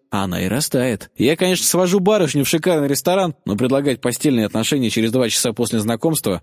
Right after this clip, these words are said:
просто дурной тон. Если дама соглашается на такой вариант, у меня возникают серьезные сомнения». Однако надежды Савельев не терял, а любимая профессия не оставляла ему времени для долгих размышлений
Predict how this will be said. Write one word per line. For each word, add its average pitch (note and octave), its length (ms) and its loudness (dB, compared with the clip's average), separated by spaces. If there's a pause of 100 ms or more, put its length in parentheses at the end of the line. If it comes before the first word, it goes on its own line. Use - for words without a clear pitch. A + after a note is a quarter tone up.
просто F#2 320 -2
дурной G#2 380 0
тон. C#3+ 360 0
Если G2+ 280 0
дама A#2+ 220 0
соглашается A2+ 580 -2
на G2 60 -4
такой G#2 220 0
вариант, C3 440 -2
у F2 60 -6
меня G2+ 240 0
возникают G#2 640 -2
серьезные F#2+ 680 0
сомнения». F2 600 -4 (220)
Однако E3 460 4
надежды D3+ 480 4
Савельев A2 560 4
не G#2 80 4
терял, G#2 440 2 (140)
а A2 120 2
любимая G2+ 400 4
профессия C3 760 4 (220)
не C#3+ 180 6
оставляла C3+ 600 4
ему G#2 220 4
времени C3 520 4 (140)
для A2+ 260 6
долгих C#3 440 4
размышлений G#2 680 4